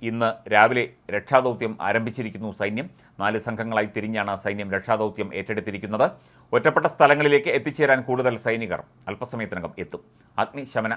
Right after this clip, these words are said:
സേനയും തിരച്ചിൽ തുടരുകയാണ്. മണ്ണിനടിയിൽ കുടുങ്ങിക്കിടക്കുന്നവരെ കണ്ടെത്തുന്നതിനാണ് ആദ്യ പരിശോധന. സൈന്യത്തിന് സഹായവുമായി സന്നദ്ധ പ്രവർത്തകരും കൂടെയുണ്ട്. ഇതുവരെ നൂറ്റി അൻപത്തിമൂന്ന്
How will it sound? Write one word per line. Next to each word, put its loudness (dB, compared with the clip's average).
സേനയും -2
തിരച്ചിൽ -2
തുടരുകയാണ്. 0
മണ്ണിനടിയിൽ 4
കുടുങ്ങിക്കിടക്കുന്നവരെ 0
കണ്ടെത്തുന്നതിനാണ് 2
ആദ്യ -4
പരിശോധന. -8
സൈന്യത്തിന് 2
സഹായവുമായി 2
സന്നദ്ധ 2
പ്രവർത്തകരും 0
കൂടെയുണ്ട്. -2
ഇതുവരെ 4
നൂറ്റി -6
അൻപത്തിമൂന്ന് 0